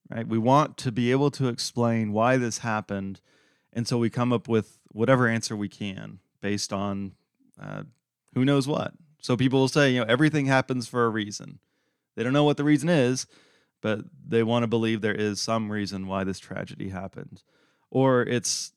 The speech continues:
so that you can learn something, or that, so that s-, you can be an example to someone else. Or even worse things about, you know, God just wanted them more, or God needed an angel that make God seem pretty petty.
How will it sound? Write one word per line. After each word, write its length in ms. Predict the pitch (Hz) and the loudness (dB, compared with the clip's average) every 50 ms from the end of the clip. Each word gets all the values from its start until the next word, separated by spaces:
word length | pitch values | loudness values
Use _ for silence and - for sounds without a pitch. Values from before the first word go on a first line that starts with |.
| _ _ | _ _
so 200 | - - 127 123 | -6 -2 0 0
that 60 | 123 | 2
you 100 | 113 135 | 0 0
can 200 | 127 - 131 123 | 2 2 2 4
learn 320 | 131 143 151 156 156 147 135 | 4 6 6 6 4 2 2
something, 640 | - - 127 113 113 - - - - - - - - _ _ _ | 0 0 -2 -2 -4 -6 -10 -14 -14 -14 -16 -20 -20 _ _ _
or 300 | - 117 117 123 120 120 | -4 -2 0 2 2 0
that, 320 | 113 107 110 113 117 - - | 0 -2 -4 -6 -6 -6 -6
so 100 | - 135 | -6 -4
that 160 | 123 123 110 | -4 -4 -4
s-, 180 | - - - - - | -6 -6 -8 -8 -4
you 200 | - 135 143 139 | -2 0 0 2
can 140 | 151 139 127 | 2 4 6
be 180 | 143 147 147 | 6 6 6
an 80 | 147 135 | 6 4
example 560 | 131 113 98 123 135 139 131 - 120 113 107 | 0 -2 -2 -2 -2 -2 -2 -2 -2 -4 -4
to 160 | - - 104 | -4 -6 -12
someone 400 | - - 120 117 117 113 107 104 | -8 -6 -4 -4 -4 -4 -6 -6
else. 480 | 98 92 - 85 - - - - - - _ _ _ _ _ _ _ _ _ _ _ _ _ _ _ - | -8 -10 -12 -14 -18 -20 -20 -20 -20 -20 _ _ _ _ _ _ _ _ _ _ _ _ _ _ _ -6
Or 500 | 117 117 117 117 120 117 113 113 110 107 98 - - | -2 0 2 2 4 4 2 2 0 -2 -4 -4 0
even 300 | 131 139 131 131 117 117 | 2 2 2 2 2 4
worse 260 | 131 143 139 - - | 4 4 4 2 2
things 360 | - 131 127 127 123 117 107 | 0 2 2 2 0 -2 -2
about, 360 | 107 113 117 113 110 107 90 | 0 2 4 4 4 2 -2
you 80 | 101 107 | -4 -8
know, 80 | 107 | -6
God 380 | 104 92 120 117 120 120 117 107 | -2 0 2 4 4 4 4 2
just 160 | 107 101 - - - _ - - _ _ _ | -2 -6 -10 -12 -20 _ -20 -20 _ _ _
wanted 320 | - 113 135 147 156 156 143 | -2 2 2 4 4 4 4
them 140 | 147 135 | 2 2
more, 400 | 127 127 127 127 123 123 123 113 | 2 2 2 2 2 2 2 2
or 40 | 110 | 0
God 260 | 101 113 123 131 131 | 2 2 2 4 2
needed 300 | 123 120 123 120 117 110 | 2 0 -2 -2 -2 -4
an 140 | 110 110 113 | -4 -4 -4
angel 560 | 113 107 117 117 113 101 117 113 107 107 107 | -4 -4 -4 -4 -4 -4 -2 -2 -2 -2 -2
that 260 | 104 101 101 - - - | -4 -4 -6 -8 -12 -14
make 240 | 107 107 101 87 | -14 -12 -12 -10
God 340 | - 113 110 110 113 110 104 | -6 -4 -4 -2 -4 -4 -6
seem 280 | - - 110 104 101 92 | -6 -8 -8 -8 -8 -8
pretty 260 | - - 110 110 107 | -8 -8 -8 -8 -10
petty. 480 | 92 - - 113 110 104 107 107 98 | -10 -10 -8 -6 -6 -4 -6 -6 -8